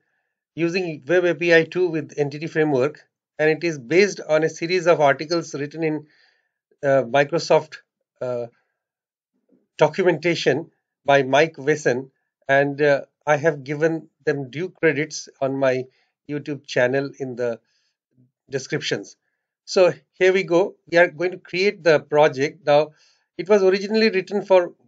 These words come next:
Visual Studio twenty thirteen Update two with Entity Framework six and dot net four point five with a Knockout J S three point one being the front end.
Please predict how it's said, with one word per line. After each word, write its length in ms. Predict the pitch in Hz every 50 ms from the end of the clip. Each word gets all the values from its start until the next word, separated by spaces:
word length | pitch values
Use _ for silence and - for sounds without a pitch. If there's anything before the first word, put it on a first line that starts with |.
| _ _ _ _ _ _ 139
Visual 280 | 143 156 151 185 190
Studio 320 | 175 - 180 175 170 175 165
twenty 260 | - 165 156 160 165
thirteen 460 | 151 - - 160 156 160 165 165 165
Update 480 | - 151 147 139 139 147 151 147 151 -
two 280 | 147 156 180 196 214 - _ _
with 180 | - 147 143 135 147
Entity 280 | 147 139 135 139 156
Framework 420 | 151 - - 147 147 147 147 147 -
six 280 | - - 170 160 -
and 200 | 147 135 131 135 131 - _ _ _ _ _ _ _ _ _ -
dot 180 | 143 139 139
net 180 | - 156 143 -
four 280 | _ _ 147 151 151 151
point 240 | - 147 143 135 -
five 320 | - - 147 123 131 135
with 180 | 131 135 135 127
a 80 | 135
Knockout 440 | 131 135 131 131 - 143 143 147 143 135 135 _ -
J 160 | 139 139 135
S 300 | 143 139 - - - _ _ _ _ _ _ _ _ _ _
three 80 | - 147
point 240 | 143 143 135 131 123
one 180 | 127 139 135
being 200 | 127 135 131 127
the 120 | 123 131 127
front 300 | 131 - 139 135 131 -
end. 200 | 139 127 135 -